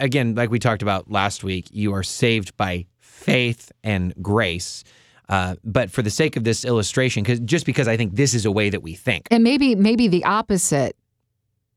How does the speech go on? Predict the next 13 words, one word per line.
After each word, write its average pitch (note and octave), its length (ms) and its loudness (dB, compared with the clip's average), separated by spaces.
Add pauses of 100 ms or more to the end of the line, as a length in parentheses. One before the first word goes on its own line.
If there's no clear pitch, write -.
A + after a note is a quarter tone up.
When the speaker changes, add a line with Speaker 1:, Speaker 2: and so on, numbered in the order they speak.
(120)
Speaker 2:
because F#3+ 300 2
he G3+ 100 4
saved G#3 340 4
you E3 80 4
first, - 560 -4
right? F#3 380 2 (280)
So F#3+ 120 4
you F#3+ 40 6
just F#3 180 2
have F3+ 100 2
to D#3+ 100 0
accept D3 420 0
it. G2 160 -2